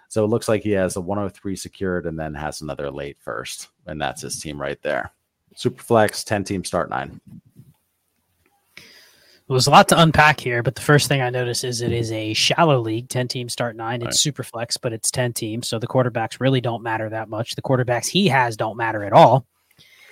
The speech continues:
Speaker 2: And he's got some players on here that I don't know why he even listed them. Cam Akers, what's he doing on your
Speaker 1: Stud.
Speaker 2: roster? David Njoku, trying to move him in a format where he's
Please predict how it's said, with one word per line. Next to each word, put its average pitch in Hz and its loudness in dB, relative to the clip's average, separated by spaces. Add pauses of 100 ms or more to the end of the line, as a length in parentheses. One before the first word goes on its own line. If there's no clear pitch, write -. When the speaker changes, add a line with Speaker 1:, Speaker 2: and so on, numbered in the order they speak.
(480)
Speaker 2:
And 147 6
he's 139 2
got 175 8
some 147 0
players 160 6
on 143 2
here 139 0
that 135 0
I 139 4
don't 135 2
know 131 0
why 127 2
he 120 -4
even 113 -8
listed 113 -6
them. 104 -14
Cam 139 -2
Akers, 143 2
what's - -8
he 120 -12
doing 123 -4
on 120 -2
your 113 -4
Speaker 1:
Stud. 82 -2
Speaker 2:
roster? 82 -2 (760)
David 165 6
Njoku, 160 6
trying 151 2
to 143 -2
move 143 0
him 135 -2
in 127 -4
a 120 -6
format 123 -8
where 120 -8
he's 117 -10